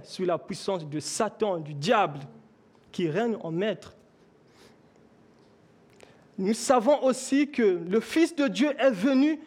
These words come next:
et il nous a donné l'intelligence pour connaître le véritable.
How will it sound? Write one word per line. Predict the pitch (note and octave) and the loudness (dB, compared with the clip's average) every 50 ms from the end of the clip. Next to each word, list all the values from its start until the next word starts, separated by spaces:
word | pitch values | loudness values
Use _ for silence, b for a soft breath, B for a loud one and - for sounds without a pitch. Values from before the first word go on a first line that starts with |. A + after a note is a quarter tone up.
| B B B B B _ | B B B B B _
et | - C4 A3 - | -4 -4 0 0
il | B3+ A#3+ | 2 2
nous | B3+ C4 G3 A#3 | 2 2 2 0
a | B3 A#3+ | 0 0
donné | F3 E3 B3 B3+ C4 C#4 C#4+ | 0 0 0 0 2 0 0
l'intelligence | A#3 A3+ A#3 C#4+ D4 C#4+ C#4+ D4 C#4+ A#3+ B3+ A3+ F#3+ C4+ C4+ A#3+ G3+ - - - D#3+ B B B B B _ | 0 0 0 0 -2 -2 -2 0 0 2 0 2 2 0 0 -2 -2 -6 -6 -10 -10 B B B B B _
pour | - G#3 G3+ - | -6 -6 -6 -6
connaître | - - A3+ G#3+ A3+ A#3 A3+ A3+ - | -2 0 0 2 2 0 -2 -2 -2
le | G3 | -4
véritable. | F3+ D#3+ F#3+ F3+ F3 F3 - - F#3 E3 D3+ C3+ - | -2 0 -2 -4 -4 -6 -4 -4 -4 -4 -6 -10 -14